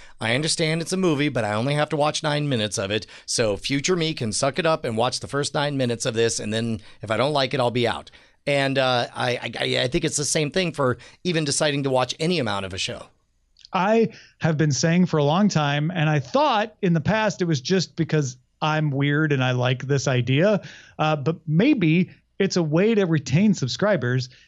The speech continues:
Speaker 2: is that Netflix should have at least one, if not multiple, channels that are their content. Uh, no, I mean, I don't mean Netflix originals. I mean stuff on the platform that you can say,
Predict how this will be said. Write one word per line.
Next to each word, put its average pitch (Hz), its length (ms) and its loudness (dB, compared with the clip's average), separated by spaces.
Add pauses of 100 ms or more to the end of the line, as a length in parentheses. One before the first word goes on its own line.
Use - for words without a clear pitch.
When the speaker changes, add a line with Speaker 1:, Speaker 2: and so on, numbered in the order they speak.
(100)
Speaker 2:
is 180 140 0
that 196 200 -4
Netflix 240 400 0
should 233 240 0
have 180 440 2 (100)
at 277 180 -2
least 277 360 2
one, 208 540 4 (320)
if 214 200 0
not 202 300 -2
multiple, 160 760 0 (220)
channels 175 680 -2 (360)
that 165 180 2
are 156 340 0
their 160 440 0
content. 165 500 -4 (340)
Uh, 170 340 0
no, 269 100 2
I 226 200 2
mean, 226 100 2
I 233 80 2
don't 254 180 2
mean 202 140 4
Netflix 190 320 0
originals. 143 340 0
I 147 60 2
mean 151 160 0
stuff 202 320 -2
on 226 100 2
the 214 80 0
platform 139 560 -2 (340)
that 170 100 4
you 175 80 2
can 180 120 0
say, 170 380 0